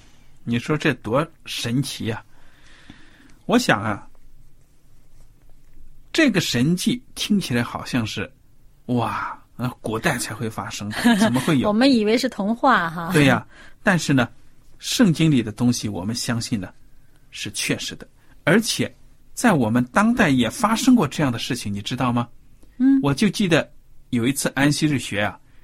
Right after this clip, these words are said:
Speaker 2: 嗯。
Speaker 1: 就读到一个圣公故事，一个人的见证。他是在一个国家里面呢，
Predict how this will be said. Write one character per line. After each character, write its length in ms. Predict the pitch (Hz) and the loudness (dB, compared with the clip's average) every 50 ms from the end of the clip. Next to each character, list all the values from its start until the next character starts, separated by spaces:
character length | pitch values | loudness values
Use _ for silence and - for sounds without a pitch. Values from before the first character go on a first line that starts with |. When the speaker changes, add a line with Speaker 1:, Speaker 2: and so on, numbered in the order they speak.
| - | -8
Speaker 2:
嗯。 240 | 208 208 196 180 160 | -6 -4 -4 -4 -4
Speaker 1:
就 140 | - 165 143 | -2 -2 -2
读 180 | 131 - 120 123 | 0 0 -2 -2
到 120 | 127 120 | 0 0
一 80 | 117 117 | 0 0
个 220 | 117 120 113 - - | 0 -2 -2 -2 -4
圣 320 | - - - - 147 127 | -8 -4 -2 0 0 2
公 260 | 120 - 123 127 131 135 - | 2 2 2 2 2 0 -4
故 160 | - 170 143 | -2 -2 -2
事， 260 | 117 - - 107 - - - | -2 -2 -6 -10 -12 -14 -12
一 140 | - 117 110 | -10 -8 -6
个 120 | 107 123 | -4 -6
人 140 | 110 101 98 | -6 -6 -6
的 120 | 104 120 117 | -6 -8 -6
见 280 | - - 160 113 104 | -6 -6 -6 -6 -8
证。 160 | 101 - 90 - - - - - - - - - - - - - - | -10 -12 -14 -14 -18 -20 -20 -20 -20 -20 -20 -20 -20 -20 -20 -20 -8
他 180 | - - 202 | -2 0 0
是 160 | 202 - 190 | 0 0 -2
在 160 | 165 - 180 160 | -2 0 0 0
一 60 | 147 | 0
个 120 | 156 151 | 0 -2
国 220 | 123 - 127 127 131 | -2 0 0 0 0
家 200 | 147 143 139 131 | 0 0 -2 -2
里 140 | 120 90 | -2 -2
面 180 | 90 95 101 107 | -4 -4 -4 -4
呢， 160 | 110 101 98 | -4 -4 -6